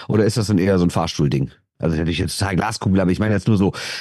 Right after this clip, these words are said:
glaubst du, dass die, du sagst ja, ne, Nummer eins der Stadt, die Wirtschaft ist da, Stadion ausgebaut und sowas.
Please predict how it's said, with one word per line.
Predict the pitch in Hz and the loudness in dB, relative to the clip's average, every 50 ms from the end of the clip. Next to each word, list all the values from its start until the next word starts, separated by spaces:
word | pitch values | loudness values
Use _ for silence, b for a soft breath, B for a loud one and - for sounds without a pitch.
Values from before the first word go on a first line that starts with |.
| B B B | B B B
glaubst | - 113 117 104 - - | -2 0 0 0 0 0
du, | 120 107 110 | 2 4 4
dass | 90 113 101 98 - - | 4 4 2 0 -2 -4
die, | - 104 101 98 85 | 0 2 2 2 2
du | 85 98 | 2 2
sagst | 87 104 - - - | 0 0 0 0 0
ja, | 123 101 98 101 73 | 0 0 2 2 2
ne, | 87 117 123 143 147 - - | 2 2 2 2 0 0 0
Nummer | 87 85 82 71 | 0 2 2 2
eins | 78 78 | 0 0
der | - 87 | -2 -2
Stadt, | - 135 120 - - - - - - - - | 0 0 -2 -2 -4 -8 -10 -10 -10 -8 -4
die | 101 | 0
Wirtschaft | 101 110 95 - 104 - | 0 0 0 0 -2 -2
ist | 98 - - | -4 -4 -2
da, | 117 104 95 92 90 92 98 107 - | -2 -2 0 0 0 -2 -4 -6 -6
Stadion | - - 120 107 104 101 85 | -6 -2 0 2 2 2 2
ausgebaut | 76 98 95 - 101 85 78 90 87 87 85 85 - - | 2 0 0 0 0 0 2 2 2 2 2 0 0 -2
und | - 87 82 | -4 -2 0
sowas. | 87 90 90 - | 0 0 0 -2